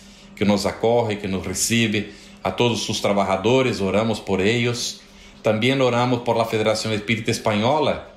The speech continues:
a la cual está vinculado este centro. Oramos por todos los centros espíritas de España, de toda Hispanoamérica,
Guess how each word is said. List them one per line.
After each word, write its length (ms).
a 100
la 200
cual 400
está 300
vinculado 520
este 220
centro. 640
Oramos 400
por 260
todos 180
los 140
centros 340
espíritas 600
de 60
España, 760
de 140
toda 380
Hispanoamérica, 1300